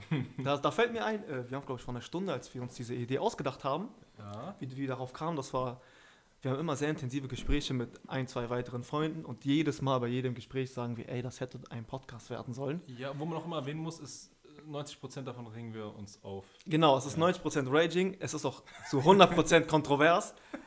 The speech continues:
Speaker 2: Neunundneunzig Prozent der Leute würden uns nicht zustimmen, die würden uns schief
Speaker 1: Ja.
Speaker 2: angucken, ist aber auch nur, weil wir wirklich jedes Szenario durchgehen.
Speaker 1: Mhm.
Speaker 2: Doch wirklich Argumente bringen und versuchen, nicht ignorant zu sagen, zu sagen, „Nein, dein Argument ist scheiße“, sondern
Speaker 1: Ja.
Speaker 2: wie kommst du auf dieses Argument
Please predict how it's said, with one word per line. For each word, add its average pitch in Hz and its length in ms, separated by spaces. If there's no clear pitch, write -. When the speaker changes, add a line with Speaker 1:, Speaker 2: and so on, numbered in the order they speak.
Speaker 2:
Neunundneunzig 175 600
Prozent 175 320
der 160 80
Leute 156 180
würden 143 140
uns 139 160
nicht 214 200
zustimmen, 156 360
die 139 60
würden 135 120
uns 131 160
schief 156 140
Speaker 1:
Ja. 160 60
Speaker 2:
angucken, 185 520
ist 151 180
aber 139 200
auch 135 120
nur, 139 260
weil 123 160
wir 127 100
wirklich 131 200
jedes 135 200
Szenario 127 360
durchgehen. 165 460
Speaker 1:
Mhm. 113 340
Speaker 2:
Doch 135 180
wirklich 160 300
Argumente 147 420
bringen 180 280
und 156 120
versuchen, 165 600
nicht 165 240
ignorant 151 400
zu 190 80
sagen, 185 260
zu 185 40
sagen, 131 200
„Nein, 151 220
dein 151 140
Argument 131 340
ist 127 100
scheiße“, 254 360
sondern 226 320
Speaker 1:
Ja. 104 200
Speaker 2:
wie 214 140
kommst 196 300
du 143 40
auf 143 120
dieses 143 200
Argument 165 560